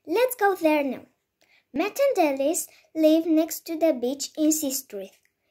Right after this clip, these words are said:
In the morning, Matt sees Alice at the bus stop. Matt and Alice like lots of sports. "Hi, Alice," Matt says. "I've got badminton today. I love badminton. Do you?"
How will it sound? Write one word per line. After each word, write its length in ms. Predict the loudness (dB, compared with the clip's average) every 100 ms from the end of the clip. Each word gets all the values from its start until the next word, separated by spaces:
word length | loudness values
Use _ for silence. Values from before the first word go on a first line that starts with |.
| _
In 140 | 0
the 160 | 2 2
morning, 480 | 2 0 0 0 0
Matt 260 | 0 -2 -4
sees 300 | -4 -4 -6 -8
Alice 440 | -6 -2 -2 -4 -12 -20 _ _ _
at 220 | -6 0 2
the 80 |
bus 360 | 2 2 0 -2
stop. 340 | -8 -14 -16 _ _ _ _ _ _ _ _ _
Matt 320 | -2 2 2 0
and 180 | 0
Alice 440 | 0 0 -2 -2 -2
like 300 | -4 -4 -4
lots 280 | -2 0 -2
of 120 | -4
sports. 680 | -8 -6 -4 -4 _ -16 -16 _ _ _ _ _ -4
"Hi, 220 | 0 0 0
Alice," 560 | 0 2 0 -2 -8 _
Matt 440 | -6 -2 -4 -6
says. 340 | -8 -8 -8 -16 _ _ -4
"I've 280 | 0 0 0
got 300 | 0 0 0
badminton 680 | 0 0 -2 -2 -2 -4 -4
today. 520 | -8 -6 -6 -6 -10 -6
I 160 | 0 2
love 480 | 4 2 2 -2 _
badminton. 800 | -6 -4 -4 -8 -10 -12 -14 -14
Do 80 | -6
you?" 380 | -4 0 0 -2